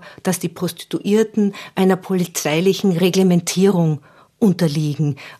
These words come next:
Das war eine Bewegung, die eben gesagt hat, das Unsittliche an der Prostitution ist eben eigentlich diese Art, wie der Staat die Prostituierten durch die Reglementierung organisiert.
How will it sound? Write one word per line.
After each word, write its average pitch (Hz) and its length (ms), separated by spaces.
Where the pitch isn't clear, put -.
Das 170 220
war 165 300
eine 170 420
Bewegung, 190 760
die 180 320
eben 170 360
gesagt 180 320
hat, 185 180
das 190 140
Unsittliche 202 720
an 165 100
der 170 80
Prostitution 165 800
ist 170 140
eben - 180
eigentlich 160 640
diese 185 320
Art, 151 360
wie 170 80
der 170 120
Staat - 560
die 170 60
Prostituierten 170 1040
durch 175 220
die - 160
Reglementierung 156 800
organisiert. 160 920